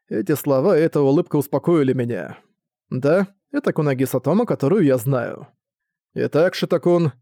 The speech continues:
будем ждать снаружи». «Хорошо, понял. Я покажу тебе территорию». «Стоп, что?» Шитакун вскрикнул. «Не зови меня так беспечно, будто друга!»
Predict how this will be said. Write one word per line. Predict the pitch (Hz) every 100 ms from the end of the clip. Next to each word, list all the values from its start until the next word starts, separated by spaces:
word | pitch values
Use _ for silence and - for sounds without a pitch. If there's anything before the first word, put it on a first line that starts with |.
| _
будем | 135 123 147 233 175
ждать | 139 -
снаружи». | 175 151 127 123 90 - _ _ _ _ _
«Хорошо, | - 147 139 175 165
понял. | 165 131 104 - _ _ _ _
Я | 269 254
покажу | 170 151
тебе | 202 247 156
территорию». | 170 151 160 120 - _
«Стоп, | - 165 -
что?» | - 254 330 - _ _ _ _ -
Шитакун | - 135 135 254 147 127
вскрикнул. | - 143 135 131 - - _ _ _ _ _ _
«Не | 165 175 160
зови | 180 196
меня | 170 160
так | 147
беспечно, | 160 - 202 214 320
будто | 196 - 175
друга!» | 202 151 135 127